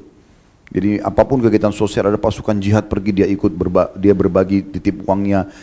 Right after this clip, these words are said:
ada penggalian sumur. Bahkan saya pernah sampaikan, kalau tidak salah, kisah itu di tempat kita ini, eh, atau kalau itu masih di B L K mungkin, ya, kisah ini saya pernah sampaikan. Eh,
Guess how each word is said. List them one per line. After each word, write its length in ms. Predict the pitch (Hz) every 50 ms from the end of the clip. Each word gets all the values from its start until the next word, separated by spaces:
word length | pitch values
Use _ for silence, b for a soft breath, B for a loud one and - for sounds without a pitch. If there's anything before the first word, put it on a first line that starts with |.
| B B B
ada 160 | 92 95 101
penggalian 520 | 98 92 - 101 92 98 95 98 98 95 98 -
sumur. 400 | - 117 110 104 107 104 92 -
Bahkan 760 | - 90 98 92 - - - 147 151 151 151 - - - - _ _
saya 240 | _ - - 117 -
pernah 160 | 120 127 127
sampaikan, 480 | 120 - 113 104 - 117 107 - 117 110
kalau 160 | - 92 87
tidak 160 | 95 92 92
salah, 240 | 95 - 101 95 98
kisah 240 | - 95 - 104 90
itu 80 | -
di 80 | 90 87
tempat 320 | 85 - 95 90 90 87
kita 240 | - - 92 - 90
ini, 240 | 85 95 110 151 170 B B B B B B B B B B B B -
eh, 260 | 107 101 98 98 98 -
atau 160 | 95 - 127
kalau 240 | 117 110 104 101 101
itu 80 | 101 127
masih 240 | 123 117 110 - 104
di 80 | 95
B 160 | 92 101 92
L 160 | 107 107 104 -
K 160 | - 110 95
mungkin, 320 | 92 92 87 85 80 82
ya, 160 | 90 104 120 123 - _ _
kisah 320 | - 95 - - 107 107
ini 80 | 104 98
saya 80 | 98
pernah 240 | 82 98 95 92 90
sampaikan. 480 | 95 87 85 - 90 87 - 110 135 170 - b b b b b b b b b -
Eh, 640 | - 104 101 98 95 95 90 90 52 - - -